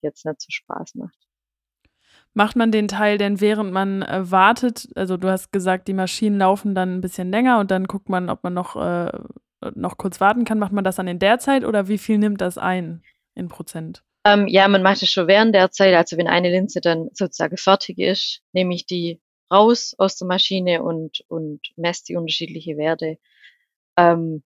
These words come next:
Speaker 1: nimmt nicht so viel Zeit in Anspruch, wenn nebenher andere Maschinen laufen, macht das ja eigentlich nicht so viel aus.
Speaker 2: Also vielleicht so zehn Prozent von der gesamten
Speaker 1: Ja,
Speaker 2: Arbeitszeit
Speaker 1: ja.
Speaker 2: macht man diese Büroaufgaben.
Speaker 1: Ja, genau,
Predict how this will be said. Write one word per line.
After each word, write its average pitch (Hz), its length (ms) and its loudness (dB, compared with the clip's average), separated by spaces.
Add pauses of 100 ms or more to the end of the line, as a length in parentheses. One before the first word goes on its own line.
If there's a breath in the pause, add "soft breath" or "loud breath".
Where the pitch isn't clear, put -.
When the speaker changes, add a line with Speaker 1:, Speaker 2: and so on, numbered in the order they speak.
Speaker 1:
nimmt 208 580 4 (220)
nicht 190 320 0
so 185 180 0
viel 185 180 0
Zeit 175 260 2
in 170 120 -8
Anspruch, 175 600 -4 (100)
wenn 165 300 -2
nebenher 165 580 -6
andere 165 260 -8
Maschinen 160 380 -10
laufen, 151 460 -8
macht 165 180 -20
das - 120 -20
ja - 80 -12
eigentlich - 320 -14 (280)
nicht - 180 -20
so 160 100 -18
viel - 200 -18
aus. 165 220 -14 (1160)
Speaker 2:
Also 185 160 -4
vielleicht 185 280 0
so 190 60 -2
zehn 196 260 -2
Prozent 185 360 -4
von 175 120 -6
der 170 100 -2
gesamten 170 220 2
Speaker 1:
Ja, 175 260 8
Speaker 2:
Arbeitszeit 165 500 2
Speaker 1:
ja. 165 40 -4
Speaker 2:
macht 165 180 -4
man 170 240 -6
diese 165 360 -2
Büroaufgaben. 160 760 -4
Speaker 1:
Ja, 175 200 6
genau, 160 440 -6